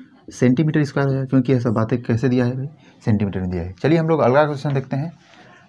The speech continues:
लोग कहते हैं कि एडवांस थोड़ा कठिन होता है, लेकिन generally आप इस बात को समझिएगा, जो अर्थमेटिक होता है वही कठिन होता है। कठिन का मतलब है कि आप उसमें ज़्यादा से ज़्यादा कैलकुलेशन करना पड़ता है, थोड़ा बहुत भी आप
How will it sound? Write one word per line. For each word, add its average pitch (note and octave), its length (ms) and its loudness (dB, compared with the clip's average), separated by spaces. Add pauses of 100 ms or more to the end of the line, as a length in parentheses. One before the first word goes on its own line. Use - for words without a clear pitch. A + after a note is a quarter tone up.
लोग E3 220 4
कहते D3+ 200 2
हैं F3 100 4
कि D#3+ 100 2
एडवांस C#3+ 460 2
थोड़ा D#3 120 2
कठिन C#3 300 0
होता G2+ 200 0
है, F#2 180 -6
लेकिन B2+ 220 0
generally C3 300 2
आप A2+ 200 2
इस A#2+ 80 -2
बात B2 180 -2
को - 80 -2
समझिएगा, B2 500 0
जो A#2 180 0
अर्थमेटिक A#2 520 0
होता - 220 -2
है C#3+ 100 2
वही C3 180 4
कठिन B2 280 2
होता G2 200 0
है। E2+ 180 -4 (320)
कठिन E3 260 2
का E3+ 80 2
मतलब E3 280 0
है F#3 120 2
कि E3 220 0
आप B2 240 2
उसमें C#3 160 -2
ज़्यादा B2 180 4
से C3 40 2
ज़्यादा B2+ 180 2
कैलकुलेशन A#2+ 400 2
करना B2 220 0
पड़ता A#2+ 260 -2
है, B2 120 0
थोड़ा A#2+ 180 0
बहुत A#2 200 0
भी A2+ 120 0
आप A#2+ 120 0